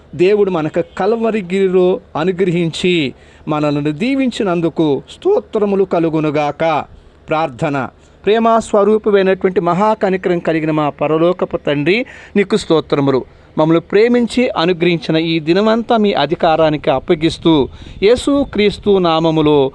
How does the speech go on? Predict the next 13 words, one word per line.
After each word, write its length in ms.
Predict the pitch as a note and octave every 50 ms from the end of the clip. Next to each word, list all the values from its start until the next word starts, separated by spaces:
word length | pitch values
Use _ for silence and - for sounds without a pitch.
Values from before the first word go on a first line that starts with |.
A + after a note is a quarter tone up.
| - - - - -
ప్రార్థించి 680 | D#3 D3+ E3 E3+ D3 C3+ F3 E3+ E3 - - - E3 D3+
పొందుకొని 540 | - - D3+ D3+ D#3 D#3+ - E3 D#3+ D#3+
ఉన్నాం 380 | D#3+ D#3+ D#3+ D#3+ D#3+ F3 G#3 A#3
పరమ 300 | A3 G3+ E3 D3+ C#3+ C#3
తండ్రి. 600 | - - C#3+ C3 C3+ B2+ C#3 D3 C#3+ C3+ A#2 G#2+ - - - - _ - -
ఆమెన్. 480 | C3+ D#3 E3 E3+ E3+ D#3+ D3 A#2+ G#2 - - - - -
తండ్రి, 340 | E3+ F#3 G3 G3 F#3+ G3+ G#3
కుమార, 460 | F#3 - F#3 E3 E3 E3 D#3+ D#3+ E3
పరిశుద్ధాత్మ 960 | D#3+ - D#3 D#3 D#3 - - D3+ A#2+ A2+ C#3 C#3+ D3 - - D#3 D3 C3 A2 - - - - -
త్రియేక 460 | - E3 E3 E3+ F#3+ A3 A#3 A3+ A#3+
దేవుని 400 | G#3+ E3+ F3+ F3+ F3 E3+ D#3+ D#3+
అన్యోన్య 460 | - - D3 E3 F3+ G3 G#3 G3+ G3 F3+
సహవాసము 1040 | F#3 - D3+ D3+ D3+ D3 D3+ C#3+ D3 D3+ - - D3+ D3 D#3 D3+ D3+ D3 B2+